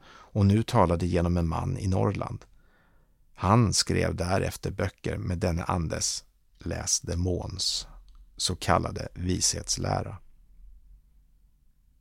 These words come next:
Ytterligare en annan brevvän jag hade sporadiskt under åren nittonhundraåttionio till nittonhundranittiofem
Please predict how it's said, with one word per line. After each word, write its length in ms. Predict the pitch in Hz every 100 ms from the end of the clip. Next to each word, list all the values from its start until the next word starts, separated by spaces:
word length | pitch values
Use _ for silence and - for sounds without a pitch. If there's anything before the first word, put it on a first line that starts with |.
| _
Ytterligare 600 | 143 147 - 139 156 147
en 80 | 107
annan 280 | 120 117 151
brevvän 420 | 147 92 85 87
jag 80 | 90
hade 200 | 95 87
sporadiskt 580 | - 92 85 90 95 -
under 240 | 101 90
åren 320 | 85 87 92
nittonhundraåttionio 1160 | 98 92 90 85 90 90 - 101 98 98 87 95
till 200 | - -
nittonhundranittiofem 1120 | 95 - 85 87 95 95 - - - 104 95